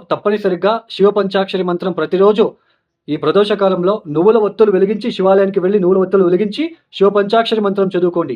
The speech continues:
శివుడికి ఎక్కువ ఈ ఒక త్రయోదశి రోజు ప్రదోష కాలంలో నువ్వుల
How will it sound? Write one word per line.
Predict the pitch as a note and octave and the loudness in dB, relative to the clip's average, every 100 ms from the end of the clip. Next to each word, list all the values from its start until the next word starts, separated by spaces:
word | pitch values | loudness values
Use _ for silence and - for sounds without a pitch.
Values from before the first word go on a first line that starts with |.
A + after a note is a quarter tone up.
| - _ - | -12 _ -2
శివుడికి | G#3 C4 A#3+ | 0 2 0
ఎక్కువ | A3+ B3+ G#3 - _ _ _ | 0 2 2 -2 _ _ _
ఈ | F3+ | 2
ఒక | F3+ F3+ | 2 2
త్రయోదశి | F3+ G#3+ A#3+ A#3 | 2 2 2 2
రోజు | G#3+ A3+ G#3+ - _ _ _ _ _ D#3+ | 4 4 2 -2 _ _ _ _ _ 0
ప్రదోష | F#3+ B3 B3 | 2 2 2
కాలంలో | A3 G#3+ G#3 G3 D#3 | 2 2 2 0 2
నువ్వుల | G3 B3 | 2 4